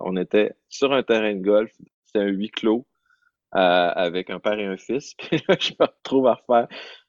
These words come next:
la même affaire. C'est sûr que <laughs> j'allais dire, dessiner la nature entre toi et moi, là, c'est fa-, pas que c'est facile, mais, euh, il y a moins de points de fuite. <laughs> Il y a moins d'auto à, à, à, à dessiner, euh, tandis que dans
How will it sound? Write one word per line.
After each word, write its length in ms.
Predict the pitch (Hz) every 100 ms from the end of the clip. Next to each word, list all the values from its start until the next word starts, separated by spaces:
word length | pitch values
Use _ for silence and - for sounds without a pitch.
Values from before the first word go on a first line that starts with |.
| _
la 160 | 107 110
même 220 | 113 110
affaire. 340 | 104 - 117
C'est 100 | 143
sûr 160 | 123 262
que 100 | 147
<laughs> 160 | 117 113
j'allais 340 | 110 104 107
dire, 240 | 104 131 165 _ - - _ _ _ _ -
dessiner 340 | 120 - 151
la 140 | 170 123
nature 500 | 104 107 147 175 123
entre 120 | 98
toi 140 | 135 -
et 80 |
moi, 180 | 95 113
là, 160 | 113 123 -
c'est 160 | -
fa-, 140 | - - -
pas 80 | -
que 100 | -
c'est 140 | - -
facile, 580 | 82 - 123 127 104 90
mais, 400 | 87 82 82 78 82
euh, 380 | 82 78 76 - - -
il 80 |
y 20 | 87
a 60 |
moins 160 | 87 104
de 60 |
points 240 | - 98 90
de 60 |
fuite. 300 | - - 226 -
<laughs> 1080 | - 165 196 - 294 - - - 269 214 -
Il 60 |
y 40 | 104
a 60 |
moins 180 | 107 117
d'auto 420 | 113 110 - 117
à, 140 | 107 101
à, 300 | - 98 95 -
à, 440 | 98 92 87 85 -
à 140 | 95 95
dessiner, 760 | 107 - - 104 101 107 110
euh, 60 | 95
tandis 320 | 92 87 92
que 120 | -
dans 340 | 95 87 85